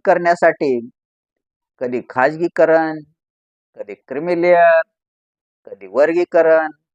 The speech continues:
या पद्धतीने या काँग्रेसच्या, भाजपच्या लोकांकडून षडयंत्रचा खेळ खेळला जातो. मित्रांनो, त्यामुळे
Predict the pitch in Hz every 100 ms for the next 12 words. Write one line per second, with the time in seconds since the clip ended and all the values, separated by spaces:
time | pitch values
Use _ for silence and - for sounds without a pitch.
0 | _ _ 139 139 - 135 135 143 156 147
1 | 123 - _ _ _ _ _ _ _ -
2 | 143 139 123 120 131 127 127 143 - 139
3 | 127 123 123 120 139 _ - 123 113 -
4 | - 120 131 123 127 117 113 107 110 _
5 | _ _ _ _ 127 117 127 135 151 143
6 | 113 107 _ _ _ _ _ _ _ _
7 | _ _ _ _ _ - 135 131 - 147
8 | 113 107 _ _ _ _ _ _ _ _
9 | - 123 139 160 151 123 123 107 107 _
10 | _ _ _ _ _ _ _ _ _ _
11 | _ - 139 190 196 202 165 - 180 190
12 | 190